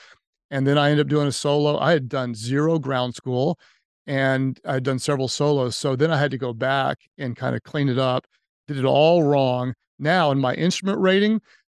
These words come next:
I am, uh, which is more difficult in my opinion, or at least equally as difficult as your private. They are mixing it up like crazy. I'm doing a very formal training. It's outstanding. I've flown with probably four different,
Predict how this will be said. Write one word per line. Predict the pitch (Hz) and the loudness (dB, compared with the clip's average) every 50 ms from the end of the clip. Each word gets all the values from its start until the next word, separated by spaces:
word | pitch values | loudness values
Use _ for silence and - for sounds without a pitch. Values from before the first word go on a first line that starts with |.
| _ _ | _ _
I | 139 135 143 147 | -4 -2 0 0
am, | 151 147 139 139 139 | 2 0 0 0 -2
uh, | 135 131 131 127 - | -2 -2 -2 -2 -2
which | 165 151 147 - - | -4 -6 -6 -6 -6
is | 143 113 117 | -10 -6 -2
more | 139 151 165 156 | 0 2 2 2
difficult | 139 151 127 - 147 - 143 135 127 - | 2 0 0 -2 -4 -4 -4 -6 -4 -4
in | - 131 | -4 -2
my | 131 131 127 | 0 0 0
opinion, | 123 - 143 139 131 131 127 | -2 -4 -4 -4 -2 -2 -2
or | 127 135 | -2 -2
at | 147 | 0
least | 147 147 147 - - - - - | 2 2 0 0 -4 -10 -10 -6
equally | 175 156 - 143 139 131 127 | -6 -6 -4 -2 -2 0 -2
as | 113 - | -2 -4
difficult | - 143 131 120 120 127 131 117 | -6 -10 -10 -8 -6 -6 -4 -4
as | 123 117 | -4 -4
your | 113 117 | -4 -6
private. | - 131 127 123 123 131 - - - - - _ _ _ - | -4 -4 -2 -2 -2 -4 -6 -10 -20 -20 -20 _ _ _ -8
They | 127 143 143 | -4 0 0
are | 151 139 131 | 2 2 2
mixing | 135 143 151 143 - - 156 | 2 2 0 0 -2 -2 -2
it | 147 139 | 0 0
up | 120 135 | -2 -2
like | 127 120 | -6 -6
crazy. | - 151 143 139 135 117 135 | -4 -2 0 0 0 0 -2
I'm | 127 | -2
doing | 123 139 135 127 | -2 -2 -2 -2
a | 123 | -2
very | 113 110 131 139 139 135 - | -4 -2 -2 0 0 0 -2
formal | - 147 139 131 131 127 | -4 -6 -6 -4 -4 -4
training. | - - - 135 131 127 127 123 | -6 -6 -6 -6 -4 -4 -2 -4
It's | 120 117 - | -4 -4 -4
outstanding. | - 139 131 135 - - - 147 135 131 131 131 131 131 131 123 - - - _ _ - | -2 -2 -2 -2 -4 -8 -6 -4 -2 -2 0 0 0 0 -2 -2 -6 -10 -20 _ _ -18
I've | - - | -14 -6
flown | - 139 135 131 131 | -2 0 2 2 2
with | 127 127 120 - - | 2 0 0 -2 -4
probably | - 135 131 123 131 123 110 | -4 -2 -2 0 -2 -2 -4
four | - - _ - 143 143 139 127 | -6 -10 _ -2 0 0 0 0
different, | 117 107 147 147 - - 156 147 147 - - | 0 -2 -4 -4 -2 -2 -2 -2 -2 -4 -8